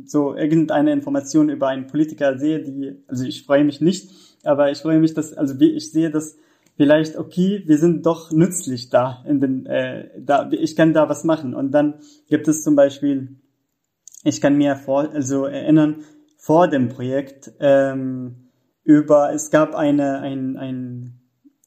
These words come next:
Fake News über die C S U. Ja, da gab es ein, so ein Gerücht, dass, ähm, die C-S-Uler in allen ihren Büros so, äh, christliche Kreuze aufhängen als Protest,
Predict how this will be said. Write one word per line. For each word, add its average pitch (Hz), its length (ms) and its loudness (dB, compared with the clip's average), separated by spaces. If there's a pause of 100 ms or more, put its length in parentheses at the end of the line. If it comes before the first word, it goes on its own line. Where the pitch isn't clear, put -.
(160)
Fake 196 380 0
News 180 460 -2
über 143 260 2
die 139 260 -8
C - 300 -2
S - 260 -12
U. 143 380 -2 (100)
Ja, 156 380 2
da 160 180 2
gab 180 160 4
es 175 100 -2
ein, 160 220 4
so 156 120 2
ein 143 180 2
Gerücht, 156 400 -2
dass, - 280 -8 (200)
ähm, 135 540 -4 (280)
die 139 600 -2
C-S-Uler 208 840 0
in 156 140 0
allen 175 320 -2
ihren 147 340 -2
Büros 170 800 -4
so, 151 240 -4
äh, 143 480 -8 (160)
christliche 160 1040 -4
Kreuze 147 680 -6
aufhängen 196 760 -4 (460)
als 156 360 0
Protest, - 680 -6